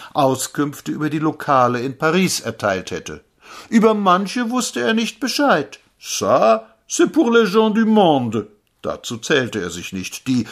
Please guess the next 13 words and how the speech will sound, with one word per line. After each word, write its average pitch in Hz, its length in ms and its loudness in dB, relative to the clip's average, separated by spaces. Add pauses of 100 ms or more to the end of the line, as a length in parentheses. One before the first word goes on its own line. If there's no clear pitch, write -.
(120)
gens 131 500 2
du 123 140 -4
monde 143 640 -2
waren 151 300 0
für 165 140 -4
ihn 147 180 -4
nicht 131 240 -6
höher 180 460 4
und 87 140 -8
nicht 87 200 -12
tiefer, 277 400 0 (240)
aber 92 280 -4 (220)
anders. 180 680 0